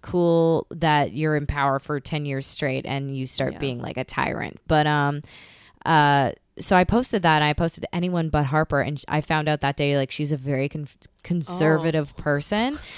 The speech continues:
Speaker 1: and she, like, just put paragraph on paragraph on paragraph under this one posting, eh,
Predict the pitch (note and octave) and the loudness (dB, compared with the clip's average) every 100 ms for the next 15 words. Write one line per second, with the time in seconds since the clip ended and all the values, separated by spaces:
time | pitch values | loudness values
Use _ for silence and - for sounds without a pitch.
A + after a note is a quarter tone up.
0 | - - E3+ - G#3 F#3+ F3 - F#3 - | -10 -6 -4 -2 2 2 2 -2 -4 -2
1 | - F3+ - - D3+ D#3+ F3+ F3 D#3 D3+ | -2 -2 -2 -4 -2 0 0 0 -2 -2
2 | D3+ C#3 - D3+ E3 E3 D#3 C#3+ C#3+ - | -6 -4 -2 0 0 0 -2 -2 -6 -6
3 | C#3 D3 D3+ C#3+ - D3+ D3+ C#3 - C3+ | -2 0 0 -2 -4 -4 -4 -6 -6 -6
4 | C#3+ C#3+ C#3 C#3+ - G3+ A#3 - - - | -4 -2 -2 -2 -2 -2 -4 -10 -20 -20
5 | - - | -20 -12